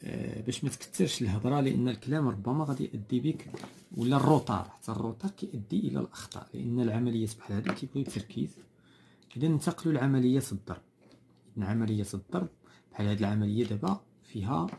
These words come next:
فيها ثلاثة ديال لي زوبيراسيون. هاد الصفر ما غاديش نح-، ندخلوه في الحساب. علاش؟ هذا غادي نقزو هاد، هنا إلا تبعنا هاد الصفر خصنا ربعة ديال السطور.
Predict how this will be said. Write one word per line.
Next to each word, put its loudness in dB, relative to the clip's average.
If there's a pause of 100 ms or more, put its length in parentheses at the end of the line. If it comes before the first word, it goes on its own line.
(580)
فيها -8
ثلاثة -4
ديال 0 (320)
لي -4
زوبيراسيون. -6 (260)
هاد -4
الصفر -2
ما 2
غاديش -4
نح-، -10
ندخلوه -4
في -12
الحساب. -8
علاش؟ -2 (760)
هذا -2 (320)
غادي -2 (840)
نقزو 0
هاد، 0 (840)
هنا 4
إلا 4
تبعنا 0
هاد -4
الصفر -4
خصنا -4
ربعة -2
ديال 0
السطور. -6